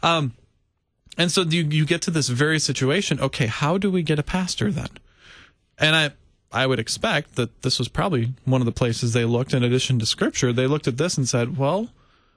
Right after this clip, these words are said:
are, are we kind of like that situation? Is our situation similar to that one? Are we a congregation? Can we rightly call from within our midst? Do we have men who are qualified, who are prepared, who,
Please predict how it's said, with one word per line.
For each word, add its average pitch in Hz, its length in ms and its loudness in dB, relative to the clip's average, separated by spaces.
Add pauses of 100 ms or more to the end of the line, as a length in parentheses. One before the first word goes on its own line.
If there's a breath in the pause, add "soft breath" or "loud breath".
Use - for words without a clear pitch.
(180 soft breath)
are, 131 180 0
are 127 120 0
we 143 100 2
kind 175 280 2
of 160 120 -2
like 151 400 -2 (180)
that 131 300 0
situation? 165 640 0
Is 123 200 0
our 135 320 0
situation 151 760 0
similar 143 400 2
to - 140 0
that 123 260 0
one? 208 260 0 (680 loud breath)
Are 117 160 0
we 131 140 2
a 131 40 -2
congregation? 143 840 0
Can 123 260 2
we 127 120 2
rightly 131 360 0
call 135 300 0
from 127 220 0
within 123 280 2
our 123 140 2
midst? - 480 0 (340 loud breath)
Do 127 120 0
we 131 100 4
have 135 240 2
men 135 420 2 (100)
who 127 160 2
are 117 220 0 (300)
qualified, 165 680 -2 (600)
who 135 100 4
are 117 140 0
prepared, 139 560 0
who, 120 140 2